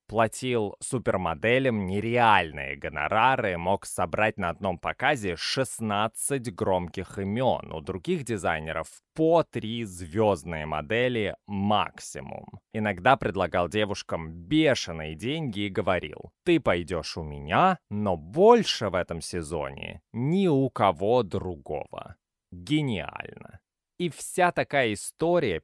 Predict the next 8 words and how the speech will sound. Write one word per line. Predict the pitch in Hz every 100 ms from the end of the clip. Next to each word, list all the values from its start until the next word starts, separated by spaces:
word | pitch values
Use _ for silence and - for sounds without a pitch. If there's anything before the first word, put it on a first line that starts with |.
| _ -
пиар-компания, | 104 101 - 73 73 120 156 160 95
в | 82
общем-то, | 80 - 73 -
по-другому | - 80 92 98 87
не | 82
назовёшь, | 80 71 78 85 143 156 - _
привлекала | - 139 156 - 117 73 69
сми | - 90 95 175 196